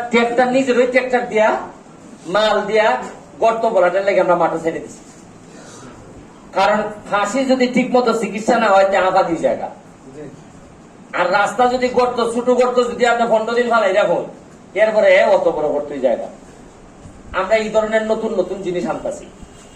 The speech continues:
তা আপনার কাছে দোয়া রইল, স্যার বাকিটা কইবা কেমনে কিতা প্রসেস হইব। আর আরেকটা জিনিস করতাছি, আমাদের ম্যাডাম এখানে একটা দায়িত্ব নিছেন।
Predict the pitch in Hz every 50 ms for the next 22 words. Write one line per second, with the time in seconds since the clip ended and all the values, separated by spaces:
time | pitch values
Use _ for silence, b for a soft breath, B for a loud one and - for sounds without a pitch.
0 | - - - - - - - - - 165 165 165 170 170 185 196 202 208 196 -
1 | 214 202 - - 190 208 202 196 190 185 170 180 220 233 - - - - - -
2 | - - - 226 233 214 202 175 165 175 190 - - 196 180 175 185 180 180 180
3 | - 185 180 175 196 196 196 - 175 160 165 185 185 185 175 180 185 180 180 175
4 | 160 - 180 185 - 185 170 170 208 208 208 - 190 175 - - 160 180 196 196
5 | - 240 226 208 196 180 165 - - 156 - - 151 147 175 208 214 208 - -
6 | - - - - - - - - - - 160 165 190 196 202 202 202 180 185 190
7 | 196 214 208 208 190 180 196 196 190 180 180 180 170 185 180 175 175 - 185 170
8 | 160 - - 160 156